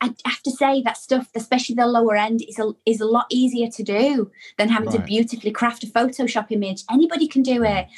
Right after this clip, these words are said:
Speaker 1: Like, I am not Photoshop trained. I, I do all of my images on Keynote. It kills, like, other designers 'cause I'm like, I ca-, I don't have
Speaker 2: <laughs>
Speaker 1: Photoshop skills. I make everything in Keynote 'cause it's the easiest thing for me to do.
Speaker 2: Amazing.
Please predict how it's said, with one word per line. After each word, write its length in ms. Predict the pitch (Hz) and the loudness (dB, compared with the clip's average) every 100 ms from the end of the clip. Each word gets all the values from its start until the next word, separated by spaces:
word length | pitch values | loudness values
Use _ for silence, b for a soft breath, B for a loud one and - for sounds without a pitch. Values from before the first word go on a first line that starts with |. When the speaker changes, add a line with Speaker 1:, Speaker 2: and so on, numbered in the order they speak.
| B | B
Speaker 1:
Like, 200 | 240 - | -2 2
I 80 | 302 | 4
am 100 | 339 | 4
not 180 | 311 - | 2 0
Photoshop 400 | 285 262 - - | 0 0 -4 -6
trained. 260 | 240 220 - | -6 -4 -4
I, 120 | 226 - | -4 -2
I 140 | 262 285 | -2 0
do 220 | 302 - | 0 0
all 220 | 247 262 277 | 0 0 0
of 60 | |
my 100 | 262 | -2
images 340 | 254 254 247 220 | 2 0 0 -4
on 120 | 208 | -8
Keynote. 640 | - 226 247 247 220 202 B B B B | -4 0 2 2 0 -4 B B B B
It 200 | 240 - | -2 -2
kills, 420 | - 269 311 311 | 0 2 2 0
like, 220 | 269 226 - | -2 -2 -4
other 180 | 220 208 | -4 -4
designers 560 | 214 196 190 190 185 | -4 -2 -4 -4 -8
'cause 180 | - 214 | -8 -4
I'm 120 | 208 | -2
like, 240 | 208 202 - b b - | -2 -4 -8 b b -6
I 100 | 247 | -6
ca-, 160 | - - | -4 -2
I 80 | 269 | 0
don't 320 | 277 302 302 | 2 2 0
have 180 | 285 294 | -4 -4
Speaker 2:
<laughs> 100 | 269 | -4
Speaker 1:
Photoshop 480 | 277 285 254 233 - | -4 -4 -6 -8 -10
skills. 340 | - 220 208 | -4 -2 -2
I 60 | 220 | -4
make 180 | 226 | -2
everything 500 | 247 302 - 320 294 | 0 0 -2 -4 0
in 100 | 285 | 0
Keynote 500 | 262 269 277 254 214 | 0 -2 0 2 -2
'cause 120 | - 220 | -6 -12
it's 100 | - | -12
the 100 | - 220 | -8 0
easiest 420 | 294 269 262 - | 0 0 -6 -4
thing 300 | 254 247 240 | -2 -2 -4
for 100 | - | -2
me 120 | 233 262 | 0 0
to 80 | |
do. 120 | 170 - | -6 -2
Speaker 2:
Amazing. 320 | 440 - | -2 0